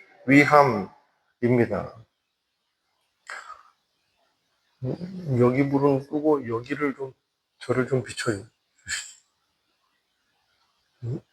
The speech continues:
제가 일로 갈까요? 그래도 내 얼굴을 좀, 원래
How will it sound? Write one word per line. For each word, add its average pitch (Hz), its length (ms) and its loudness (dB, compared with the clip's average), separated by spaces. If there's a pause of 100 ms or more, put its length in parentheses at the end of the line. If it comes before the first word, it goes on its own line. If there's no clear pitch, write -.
(140)
제가 147 220 6
일로 139 200 6
갈까요? 131 400 2 (3750)
그래도 139 260 2
내 127 120 6
얼굴을 135 380 4
좀, 135 320 0 (240)
원래 135 240 0